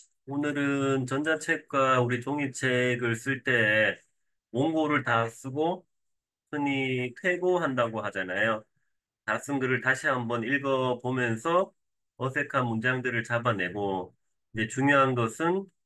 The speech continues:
맞춤법과 띄어쓰기 등을 이제 고치는 일인데요. 흔히 이제 교정이라고 말하죠. 그것을 일일이 다 우리가 하기는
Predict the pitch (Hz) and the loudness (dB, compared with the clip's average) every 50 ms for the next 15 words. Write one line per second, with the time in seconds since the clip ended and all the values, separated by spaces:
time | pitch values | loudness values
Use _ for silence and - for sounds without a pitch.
0 | _ _ _ _ _ - 104 104 208 - - 160 156 156 - 151 147 139 135 123 | _ _ _ _ _ -2 -2 -2 -2 -2 -6 -8 -8 -4 -2 0 2 2 0 -2
1 | - - 127 120 117 117 117 113 - - 175 175 170 165 165 - - 143 127 131 | -2 0 2 4 6 6 4 2 2 2 2 2 2 0 -2 -4 -6 -2 0 0
2 | 127 117 113 113 120 127 131 135 139 147 147 147 - _ _ _ _ _ _ - | 0 0 0 0 0 2 4 4 4 2 2 -2 -10 _ _ _ _ _ _ -20
3 | - - - 98 98 98 98 95 95 - _ _ - 147 151 - - - 170 156 | -20 -10 -4 -2 0 0 0 0 -2 -6 _ _ -8 -8 -8 -4 -2 0 0 2
4 | 139 113 98 98 90 85 82 82 90 104 101 - - _ _ _ _ _ _ _ | 2 0 0 -2 -2 -2 -2 0 2 2 0 0 -4 _ _ _ _ _ _ _
5 | _ _ _ 147 147 147 143 139 135 120 110 107 110 107 104 104 104 104 - 117 | _ _ _ -8 -6 -4 -2 -2 -2 -2 -4 -4 -4 -2 0 0 -2 -2 -2 -4
6 | 113 120 143 160 165 165 160 151 139 123 117 110 101 95 90 90 87 85 - 90 | -2 0 2 2 2 2 2 2 2 2 2 0 0 0 2 2 0 -2 -4 -6
7 | 90 101 - - _ _ _ _ _ _ _ _ _ _ _ 107 101 113 113 113 | -6 -6 -8 -10 _ _ _ _ _ _ _ _ _ _ _ -14 -8 -6 -4 -2
8 | 117 117 117 - - 117 113 113 113 110 107 131 147 165 165 160 151 143 127 120 | -2 -4 -4 -4 -2 0 0 0 0 0 -2 -2 -2 -2 -2 0 0 0 0 2
9 | 107 104 104 101 104 127 127 131 123 120 139 143 135 127 123 123 135 143 160 170 | 2 2 2 0 -2 -2 0 0 0 0 0 -2 -2 -2 0 0 0 0 0 -2